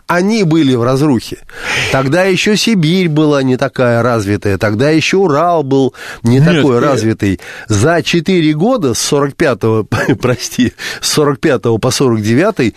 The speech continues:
Speaker 1: вышли на уровень производства тысяча девятьсот сорокового года,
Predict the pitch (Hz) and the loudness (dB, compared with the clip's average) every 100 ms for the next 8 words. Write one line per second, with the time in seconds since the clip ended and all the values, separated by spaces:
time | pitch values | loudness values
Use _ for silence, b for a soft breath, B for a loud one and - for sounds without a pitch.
0 | B - 113 165 170 151 127 120 135 131 | B -2 2 2 0 0 0 2 2 2
1 | 113 110 101 123 107 131 160 - 107 101 | 2 0 2 0 2 2 0 0 -2 -4
2 | B B - 185 185 - 131 127 131 147 | B B -4 0 0 0 0 0 2 0
3 | 131 - 117 110 123 131 113 104 101 226 | 0 0 -2 0 0 2 2 0 0 2
4 | 294 147 104 | 2 0 -4